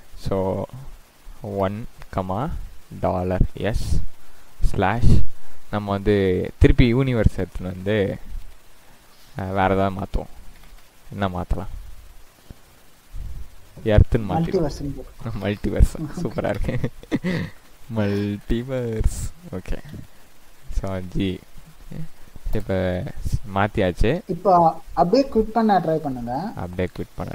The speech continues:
Speaker 1: try பண்ணுவோம். So, அந்த
Speaker 2: ஆ, கொஸ்டின்
Speaker 1: கொஸ்டின்
Speaker 2: மார்க்,
Speaker 1: மார்க்
Speaker 2: ஆ.
Speaker 1: வந்து வந்திருக்கு. So,
Speaker 2: அதுக்கு வந்து ஹெச் கொடுக்கணும்.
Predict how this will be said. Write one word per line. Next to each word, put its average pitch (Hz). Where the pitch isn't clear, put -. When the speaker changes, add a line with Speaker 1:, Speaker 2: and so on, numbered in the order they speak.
Speaker 1:
try -
பண்ணுவோம். 92
So, 107
அந்த 95
Speaker 2:
ஆ, 147
கொஸ்டின் -
Speaker 1:
கொஸ்டின் 196
Speaker 2:
மார்க், 113
Speaker 1:
மார்க் 92
Speaker 2:
ஆ. 82
Speaker 1:
வந்து 95
வந்திருக்கு. 95
So, 165
Speaker 2:
அதுக்கு 214
வந்து 247
ஹெச் 202
கொடுக்கணும். 151